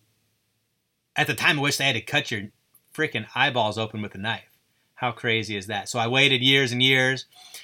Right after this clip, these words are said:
and there was something to do with astigmatisms too. They couldn't fix astigmatisms, which I think it means astigmatism. All of you optometrists listening, feel free to send me an email on this one.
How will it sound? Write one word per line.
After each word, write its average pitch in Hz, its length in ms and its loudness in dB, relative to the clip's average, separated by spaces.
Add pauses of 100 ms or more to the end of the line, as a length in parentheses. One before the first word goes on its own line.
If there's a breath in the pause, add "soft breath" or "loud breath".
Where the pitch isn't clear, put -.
(140)
and 147 100 -2
there 151 100 4
was 254 100 2
something 214 260 -2
to 170 80 -4
do 175 80 4
with 160 140 0
astigmatisms 135 760 -2
too. 147 200 0
They 131 120 0
couldn't 135 280 -4
fix - 360 -2
astigmatisms, 151 920 -4 (440 loud breath)
which 156 140 -2
I 131 120 4
think 214 320 2
it 214 100 2
means 160 420 0 (100)
astigmatism. 185 920 -4 (680 loud breath)
All 165 140 4
of 143 80 0
you 151 80 2
optometrists 139 760 -2
listening, 147 440 -4
feel 147 240 -2
free 143 320 -4
to 127 120 -8
send 139 280 -4
me 131 120 0
an 110 200 -2 (120)
email 139 600 -2 (600)
on 127 220 -2
this 131 200 -2
one. 139 280 -6